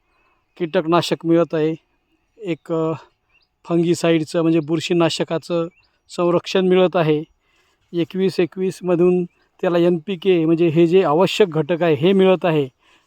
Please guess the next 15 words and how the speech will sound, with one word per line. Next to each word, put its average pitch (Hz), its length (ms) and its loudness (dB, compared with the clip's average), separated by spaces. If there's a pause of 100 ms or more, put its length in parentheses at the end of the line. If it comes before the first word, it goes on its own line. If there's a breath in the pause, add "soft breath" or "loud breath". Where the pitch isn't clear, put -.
आणि 175 160 0
बायोव्हिटा 165 540 2
एक्समध्ये 175 500 0
सीवीड, 185 500 0 (880)
प्रोटीन्स, 180 760 -2
सर्व 175 220 2
प्रकारचे 165 500 -4
मायक्रोन्युट्रियंट्स, 175 1160 0 (400)
ह्युमिक 170 440 0
ॲसिड्स 170 420 0 (680)
वगैरे 165 360 2
मिळून, 180 400 4 (540)
अ, 165 60 -4 (800)
पिकामध्ये 180 680 2
एक 170 60 0